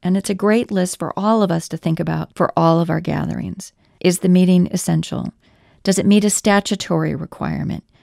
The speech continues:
Is it required for business continuity? Would not having it cause undue hardship?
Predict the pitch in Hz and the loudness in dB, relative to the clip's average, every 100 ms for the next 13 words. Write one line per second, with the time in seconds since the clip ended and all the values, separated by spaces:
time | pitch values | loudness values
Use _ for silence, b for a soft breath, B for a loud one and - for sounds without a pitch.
0 | b b b 165 156 180 - 185 180 180 | b b b -2 -2 -2 0 2 2 0
1 | 175 190 185 180 - - 180 175 180 190 | 2 4 4 2 0 -2 0 2 4 4
2 | 175 151 151 b b b b - 220 226 | 4 0 -4 b b b b 0 4 4
3 | 208 220 262 240 180 - - - 185 185 | 4 0 0 2 2 0 -8 -6 0 0
4 | - 180 180 175 170 160 156 - - 170 | 0 0 2 2 2 0 -2 -6 -8 -8
5 | 165 - - | -6 -8 -12